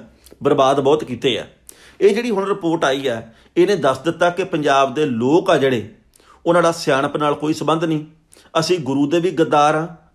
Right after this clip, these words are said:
ਅਸੀਂ ਪੰਜਾਬੀ ਉਹਦਾ ਵੀ ਗੱਦਾਰੀ ਦੇ ਰਾਹ ਦੇ ਉੱਤੇ ਤੁਰੇ ਹੋਏ ਆ।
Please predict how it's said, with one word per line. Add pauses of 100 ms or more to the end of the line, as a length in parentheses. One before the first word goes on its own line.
ਅਸੀਂ
ਪੰਜਾਬੀ
ਉਹਦਾ
ਵੀ
ਗੱਦਾਰੀ
ਦੇ
ਰਾਹ
ਦੇ
ਉੱਤੇ
ਤੁਰੇ
ਹੋਏ
ਆ।